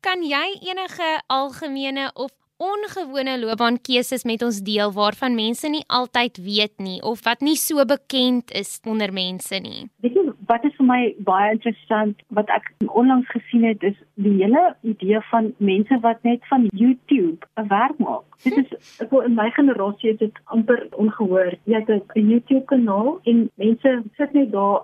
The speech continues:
Speaker 2: inligting op, leer ander mense. Dit is mense se werk. Kyk, die,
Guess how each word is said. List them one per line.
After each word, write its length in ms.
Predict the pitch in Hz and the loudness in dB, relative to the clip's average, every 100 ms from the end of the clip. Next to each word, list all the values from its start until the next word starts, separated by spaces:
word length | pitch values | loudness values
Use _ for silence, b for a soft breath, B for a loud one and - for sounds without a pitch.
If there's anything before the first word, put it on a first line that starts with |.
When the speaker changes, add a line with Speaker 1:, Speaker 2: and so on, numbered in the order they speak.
| - | 0
Speaker 2:
inligting 420 | 254 254 - 247 | 2 2 0 -2
op, 220 | 208 226 - _ | 0 0 -2 _
leer 260 | 214 240 254 | 0 0 0
ander 220 | 262 247 | -2 0
mense. 600 | 226 202 214 - 240 240 240 | 0 0 0 0 0 0 -4
Dit 160 | - 214 | -6 -2
is 120 | 254 | 0
mense 280 | 247 240 233 | 2 2 2
se 80 | 240 | 0
werk. 340 | 214 262 196 202 _ | 0 2 0 -4 _
Kyk, 200 | 262 254 | 0 2
die, 220 | 247 240 | 2 0